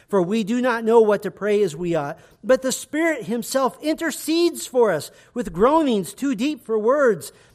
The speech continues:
And he who searches hearts knows what the mind of the Spirit, what is the mind of the Spirit, because the Spirit intercedes for the saints according to the will of God. And what does that prayer look like? It looks like this. "Father, I find myself in this pain, in this need, and I'm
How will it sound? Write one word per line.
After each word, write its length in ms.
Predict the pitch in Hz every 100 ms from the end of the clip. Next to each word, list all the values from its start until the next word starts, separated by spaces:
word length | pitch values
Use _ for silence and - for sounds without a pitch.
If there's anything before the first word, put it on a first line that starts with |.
| -
And 120 | 185
he 300 | 175 247 294
who 200 | 233 220
searches 440 | - 254 269 233 170
hearts 360 | 220 254 -
knows 440 | 190 226 302 269 185
what 160 | 214
the 60 | 208
mind 400 | 208 202 202 185
of 80 | 165
the 60 |
Spirit, 440 | - - 208 175 220
what 160 | 226
is 140 | 233 165
the 80 |
mind 320 | 208 202 208 190
of 60 |
the 40 | 175
Spirit, 460 | - 202 202 226 - - _
because 320 | 233 196 220 175
the 100 | 202
Spirit 480 | - 240 233 220 -
intercedes 840 | 262 294 285 294 - 262 247 240
for 200 | 175 220
the 80 | 214
saints 500 | 196 214 196 208 - - _ -
according 540 | 208 - 214 214 226
to 80 | 226
the 100 | 208
will 220 | 170 202
of 160 | 196 151
God. 360 | 214 220 190 - _
And 100 | 220
what 120 | 220 240
does 140 | 202
that 200 | 220 262
prayer 260 | 208 220 185
look 220 | 175 -
like? 300 | 180 139 _ _ _
It 100 | 294
looks 220 | 240 -
like 180 | 226 190
this. 320 | 233 285 - - _
"Father, 460 | - 226 254 277 220
I 200 | 185 190
find 320 | 185 220 277
myself 480 | 247 208 - 202 185
in 80 | 170
this 100 | 165
pain, 420 | - 220 269 262
in 140 | 208
this 180 | 185 156
need, 380 | 185 240 285 226
and 100 | 196
I'm 200 | 190 180